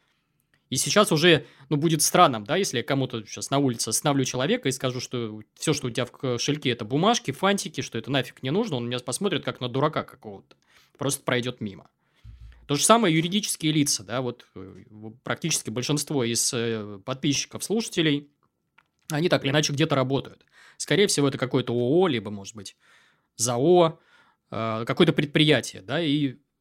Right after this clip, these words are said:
попробуйте сейчас какому-нибудь там, я не знаю, древнему человеку объяснить вообще, что такое юрлицо, что это за сущность такая. Он просто не поймёт, скажет, что это. При этом мы к этому привыкли, мы понимаем, что, что такое О О, для чего оно создавалось, э,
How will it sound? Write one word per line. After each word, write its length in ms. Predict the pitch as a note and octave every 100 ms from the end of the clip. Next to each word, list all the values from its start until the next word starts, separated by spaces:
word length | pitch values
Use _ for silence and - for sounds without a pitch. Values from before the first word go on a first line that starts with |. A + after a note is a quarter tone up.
| _ _
попробуйте 460 | C3+ G3+ A3 F3+ C3+
сейчас 360 | B2 F3 F3
какому-нибудь 560 | D3 C3 D3 C#3 C3 -
там, 140 | B2
я 80 | A#2
не 80 | C3
знаю, 380 | B2+ C#3+ A2 G2+
древнему 520 | A2 D#3+ E3 C#3+ C3+
человеку 460 | D3 C#3 G#3+ A#3+
объяснить 380 | B2+ A#2+ - G#3
вообще, 160 | B2+ B2
что 180 | - D3+
такое 260 | D#3 D3
юрлицо, 580 | A#2+ C#3+ C#3+ D3 - G#2
что 140 | -
это 80 | B2+
за 100 | C3+
сущность 460 | C#3 D3+ C3 G2+ -
такая. 320 | G#2 - F2+
Он 80 | F#2+
просто 260 | D#3 D3+
не 60 | C#3+
поймёт, 340 | D3 D3 A2+
скажет, 220 | - G#2+ -
что 300 | - C#3+ B2
это. 180 | - G#2 F#2+ _ - - - - _ _ -
При 120 | D#3
этом 180 | F3+ D#3
мы 420 | F#3 D3 A2+ G#2+
к 60 | D3+
этому 220 | C#3+ C#3
привыкли, 460 | E3 D3 C3 B2
мы 100 | D3+
понимаем, 400 | D#3 D#3 C3+ B2
что, 500 | A2+ - C3+ A#2+ G#2 -
что 180 | - -
такое 220 | D3 C#3+
О 320 | B2 A#2+ C#3 F#3+
О, 40 |
для 160 | C#3 A#2
чего 280 | D3 C3
оно 120 | A#2+ A2+
создавалось, 760 | - A#2 B2+ F3+ G3 F3 - - - - _ -
э, 640 | A#2 A#2 A2+ A2 G#2+ G#2+